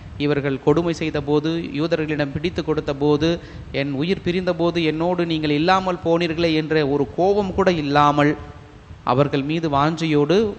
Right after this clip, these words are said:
அவர்கள் உணவு உண்டார்களா இல்லையா, அவர்கள் வாழ்வு எப்படி இருக்கிறது என்கின்ற அந்த சிந்தனையோடு அவர்,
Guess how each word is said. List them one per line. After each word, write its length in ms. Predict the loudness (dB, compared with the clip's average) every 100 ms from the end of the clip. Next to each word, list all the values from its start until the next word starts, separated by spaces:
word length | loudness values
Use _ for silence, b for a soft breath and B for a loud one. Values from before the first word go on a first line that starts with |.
| -10
அவர்கள் 460 | -6 -4 0 2 2
உணவு 500 | 0 0 0 0 0
உண்டார்களா 520 | 2 4 2 0 0
இல்லையா, 500 | 0 0 2 2 0
அவர்கள் 300 | -2 -4 -2
வாழ்வு 420 | 0 0 0 -4
எப்படி 300 | -2 -2 -4
இருக்கிறது 420 | -6 -2 -2 0
என்கின்ற 560 | -2 -2 -4 0 0 0 B B -4
அந்த 220 | -2 -2
சிந்தனையோடு 800 | -4 -4 -4 -4 -2 0 2 2
அவர், 320 | 2 2 0